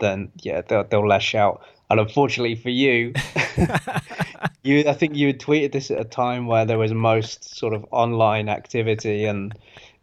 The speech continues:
Speaker 1: in Oz. It must have been about this time, I guess, in the day. So,
Speaker 2: Yeah.
Speaker 1: you know, most Aussies are on their way to work, whatever, looking through their phone, and they're like, "Who the hell is this guy?"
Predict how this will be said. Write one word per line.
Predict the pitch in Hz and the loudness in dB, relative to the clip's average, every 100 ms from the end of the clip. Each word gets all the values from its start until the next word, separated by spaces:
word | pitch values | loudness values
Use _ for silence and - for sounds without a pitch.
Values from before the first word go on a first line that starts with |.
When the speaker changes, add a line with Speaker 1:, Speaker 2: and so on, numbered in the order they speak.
| - 113 | -4 2
Speaker 1:
in | 107 107 | 2 2
Oz. | 117 120 123 - | 4 4 2 -2
It | |
must | 120 117 | -6 -6
have | 117 | -6
been | 110 | -6
about | 101 101 98 110 | -2 0 0 -2
this | 101 - | -6 -6
time, | - 104 101 | -2 -2 0
I | 95 | -4
guess, | 95 101 101 - | -2 -2 -2 -4
in | 107 | -6
the | 98 | -2
day. | 107 104 107 104 | 2 4 4 0
So, | 104 110 104 | -4 -2 -2
Speaker 2:
Yeah. | 98 101 110 - - _ _ | -2 -6 -12 -20 -20 _ _
Speaker 1:
you | 117 | 0
know, | 104 101 | 2 2
most | 107 110 107 | 2 2 2
Aussies | 110 104 107 101 | 0 0 0 -2
are | 104 | -2
on | 104 | 0
their | 101 | 0
way | 101 98 | -2 -2
to | 104 | -4
work, | 101 101 98 | 0 0 0
whatever, | - 107 104 | -4 -2 0
looking | 104 104 113 | 0 -2 -6
through | 113 101 | 0 2
their | 98 | 2
phone, | - 104 101 101 | 2 4 4 2
and | |
they're | 104 107 92 | -2 2 2
like, | 73 - - _ - | 2 -4 -20 _ -2
"Who | - | 2
the | 143 | 4
hell | 156 135 | 4 4
is | 117 | 2
this | 131 170 | -2 -2
guy?" | - 110 98 | -2 -2 -2